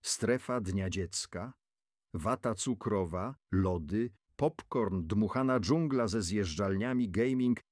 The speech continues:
i strefa wirtualnej rzeczywistości, finał o dwudziestej.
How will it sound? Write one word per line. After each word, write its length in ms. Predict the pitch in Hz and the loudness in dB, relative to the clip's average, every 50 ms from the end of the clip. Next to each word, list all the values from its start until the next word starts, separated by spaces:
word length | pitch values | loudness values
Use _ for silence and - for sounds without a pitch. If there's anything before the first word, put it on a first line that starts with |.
| _ _ - | _ _ -4
i 80 | 101 | -2
strefa 500 | 95 - - - 110 123 123 - 131 117 | -2 -2 0 0 2 2 2 2 0 0
wirtualnej 720 | 92 110 110 87 82 - 101 95 101 113 117 113 113 113 95 | 2 2 0 0 0 -2 -2 0 2 2 2 2 2 0 0
rzeczywistości, 1000 | 92 104 92 101 85 90 85 - - - 80 76 - - - - 139 151 139 - _ - | -2 -4 -4 -4 -6 -6 -6 -6 -6 -6 -6 -6 -8 -10 -8 -6 -6 -6 -8 -10 _ -14
finał 600 | - - - 135 190 185 175 165 160 160 160 - _ _ - | -6 -2 0 2 2 2 2 2 0 0 -2 -2 _ _ 0
o 100 | 113 107 | 0 0
dwudziestej. 960 | 95 95 95 107 92 - 87 76 - - - - - 69 65 69 71 85 - | 0 0 -2 -2 -2 -2 -4 -4 -6 -8 -8 -10 -12 -12 -12 -12 -14 -16 -20